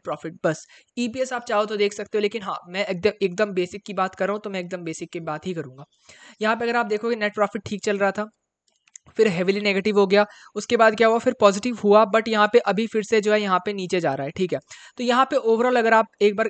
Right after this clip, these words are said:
इस तरह से कंपेयर करोगे तो दो हज़ार बारह में चार सौ एक करोड़ था, ठीक है। वो प्रॉफिट क्या हुआ, अभी कितना है, पचपन है, पचपन करोड़ है या फिर आप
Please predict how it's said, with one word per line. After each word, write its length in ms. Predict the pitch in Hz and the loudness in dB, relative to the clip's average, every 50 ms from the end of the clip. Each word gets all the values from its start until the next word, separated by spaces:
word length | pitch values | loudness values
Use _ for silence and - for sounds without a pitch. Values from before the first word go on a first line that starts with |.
| - | -4
इस 140 | 214 202 - | -8 -8 -6
तरह 120 | - 208 208 | -6 -6 -6
से 80 | 233 | -4
कंपेयर 360 | 226 214 190 180 175 196 202 | -2 -2 -2 -2 -2 -2 0
करोगे 300 | 196 202 180 175 165 196 | 0 0 -2 -2 -2 -2
तो 120 | 202 - 208 | -4 -4 -2
दो 120 | 185 202 | -2 0
हज़ार 240 | 202 202 208 233 226 | 0 2 2 2 2
बारह 320 | 196 175 165 165 180 196 | 2 4 4 4 4 4
में 120 | 202 208 202 - | 0 -2 -6 -2
चार 160 | - 170 175 | 0 0 0
सौ 140 | 175 - 208 - - | 0 -2 -6 0 2
एक 120 | 175 175 - - | 2 2 2 0
करोड़ 200 | 185 185 180 180 | 0 0 0 0
था, 160 | - 180 175 - - _ - - - _ _ - | -2 -4 -4 -4 -10 _ -20 -20 -20 _ _ -2
ठीक 140 | 208 180 | -2 0
है। 120 | 165 139 - - - _ - | 0 -2 -4 -4 -18 _ 0
वो 140 | 196 247 262 | 2 2 4
प्रॉफिट 360 | - 247 226 214 - 262 214 | 6 4 4 4 4 -2 -4
क्या 180 | - - 220 | 2 4 4
हुआ, 200 | 214 208 202 226 | 4 4 4 2
अभी 260 | 226 - - 170 220 214 | 2 2 0 -2 -2 -2
कितना 260 | - 220 226 214 226 | -2 -4 -2 -2 -4
है, 60 | 240 240 - | -4 -2 -2
पचपन 300 | 208 - - - 208 208 | -4 -4 -2 -2 -2 -2
है, 200 | 196 208 208 202 - - - | 0 -2 -2 -2 -4 -2 -2
पचपन 320 | 196 190 - - 214 208 | -2 -2 2 2 2 2
करोड़ 300 | 208 214 196 196 196 208 | 4 0 0 2 2 2
है 60 | 220 | 4
या 120 | 202 190 180 | 4 2 2
फिर 180 | - 233 220 - - | 0 -2 -4 0 0
आप 140 | 190 196 | 0 0